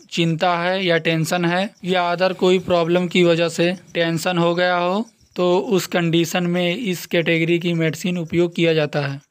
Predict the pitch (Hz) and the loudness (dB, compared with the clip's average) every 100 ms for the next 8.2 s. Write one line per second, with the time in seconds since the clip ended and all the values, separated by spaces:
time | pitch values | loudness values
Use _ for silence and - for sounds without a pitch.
0 | _ 170 165 170 175 175 175 180 170 190 | _ -4 0 0 0 0 2 2 0 0
1 | 185 170 165 - 175 180 175 185 175 170 | -2 0 -2 0 0 0 0 0 0 0
2 | 165 165 160 143 139 170 170 175 165 160 | 0 0 -2 -2 -6 -4 -2 0 -2 0
3 | 165 165 160 170 156 151 160 165 165 156 | 0 -2 -2 -2 0 0 0 0 -2 -2
4 | 165 160 175 220 175 160 - 165 160 156 | 0 0 0 0 -4 -6 -6 -4 -2 -2
5 | 156 160 180 185 160 151 - 151 139 131 | -4 -4 -4 -2 -2 -2 -4 -4 -4 -12
6 | _ 170 156 165 180 170 175 165 160 165 | _ -4 0 2 0 0 0 0 2 2
7 | 165 175 180 160 165 165 156 165 165 175 | 0 0 0 4 4 4 0 -2 0 0
8 | 196 | 0